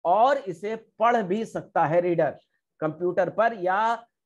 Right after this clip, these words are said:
कहीं भी रख करके, van पर, लैन पर, man पर, किसी भी network के जरिए से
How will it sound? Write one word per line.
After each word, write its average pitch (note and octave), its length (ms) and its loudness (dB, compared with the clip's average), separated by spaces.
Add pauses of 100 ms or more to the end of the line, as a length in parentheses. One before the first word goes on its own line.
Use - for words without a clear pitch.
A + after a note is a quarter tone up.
(140)
कहीं C4+ 280 -4
भी C#4+ 160 -2
रख A#3 220 -2
करके, F3 320 -4
van E3+ 400 -4
पर, G#3 220 -2
लैन E3 400 -2
पर, F#3+ 240 -2
man E3 280 -4
पर, F#3 180 -4
किसी F3 300 -10
भी A#3 140 -6
network D#3+ 480 -4
के C#3+ 160 -6
जरिए C#3+ 280 0
से A#3+ 200 4